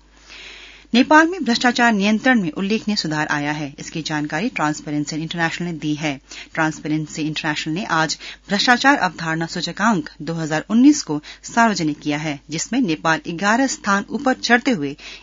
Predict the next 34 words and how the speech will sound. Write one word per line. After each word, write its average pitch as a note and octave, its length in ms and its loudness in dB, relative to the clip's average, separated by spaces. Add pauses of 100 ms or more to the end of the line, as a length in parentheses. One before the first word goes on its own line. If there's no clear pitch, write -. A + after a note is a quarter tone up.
एक A3 140 0
सौ A#3 140 -2
तेरहवें C4+ 420 2
स्थान D3 240 -4
में E3+ 120 -4
पहुंचा D3+ 360 -4
है। D3+ 220 -6 (380)
इस - 180 -6
सूची E3+ 320 -2
में G#3+ 180 2 (260)
विश्व G#3+ 240 2
के A3+ 120 -4
एक - 160 -4
सौ - 160 -4
अस्सी - 260 -2
देशों D#3+ 300 -4
को G3 160 -10
शामिल F3+ 340 0
किया C#3+ 220 -6
गया D3 180 -4
है। D3 200 -4 (360)
दो F3 160 -2
हज़ार E3 300 0
उन्नीस F3+ 380 -2
में D4 100 4
विश्व F#3+ 240 -2
में F#3 100 -2
सबसे - 420 -2
कम C#4+ 240 4
भ्रष्टाचार E3+ 500 -2
होने D#3+ 260 -2
वाले D3+ 280 -4
देशों G#3+ 260 0
में D3 140 -4